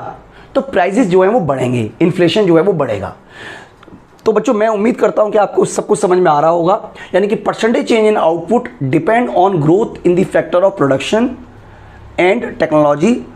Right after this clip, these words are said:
process which is assumed to be given, यानी कि हम यहाँ पे मान रहे हैं कि जो भी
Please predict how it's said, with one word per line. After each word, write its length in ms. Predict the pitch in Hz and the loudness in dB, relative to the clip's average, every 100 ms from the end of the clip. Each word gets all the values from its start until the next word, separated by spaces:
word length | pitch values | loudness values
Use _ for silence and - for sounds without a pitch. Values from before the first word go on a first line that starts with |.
| - - - - | -20 -20 -20 -2
process 440 | 165 160 214 214 | 0 2 0 -2
which 200 | 175 180 | -2 0
is 140 | 226 190 | 0 2
assumed 380 | 190 151 233 202 | 2 2 2 4
to 100 | 185 | 2
be 100 | 175 | 2
given, 280 | 147 135 135 | 2 0 0
यानी 180 | 135 | 0
कि 60 | 151 | 2
हम 140 | 156 | 2
यहाँ 140 | 156 156 | 2 2
पे 100 | 185 | 2
मान 260 | 139 139 170 | 2 2 2
रहे 160 | 180 | 2
हैं 200 | 190 214 | 2 0
कि 140 | - 185 | 0 -2
जो 320 | 123 151 151 | 0 0 2
भी 220 | 175 254 | 2 2